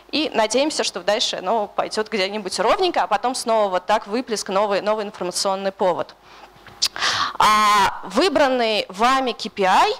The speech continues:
это будет для вас навигатором, будет для вас компасом к тому, что вы хотите идти. Нужно ли что-то менять в своих информационных ресурсах? Будет ли какой-то отрицательный, например,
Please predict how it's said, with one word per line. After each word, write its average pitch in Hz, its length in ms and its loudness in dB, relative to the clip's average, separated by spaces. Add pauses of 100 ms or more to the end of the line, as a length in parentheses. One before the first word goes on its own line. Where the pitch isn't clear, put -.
(180)
это 226 240 0
будет 247 300 0
для 208 200 2
вас 247 220 4
навигатором, 220 880 0
будет 247 320 -2
для 202 220 -2
вас 247 360 2
компасом 240 680 0 (260)
к - 60 -14
тому, 214 340 2
что - 200 -2
вы 208 120 0
хотите 240 520 -2
идти. 160 380 -4 (240)
Нужно 370 340 2
ли 285 120 2
что-то 320 540 0
менять 240 500 2
в - 20 -2
своих 202 280 -2
информационных 196 800 -2
ресурсах? 180 560 -2 (340)
Будет 370 340 2
ли 320 80 2
какой-то 320 400 2
отрицательный, 247 1000 0
например, 190 560 -2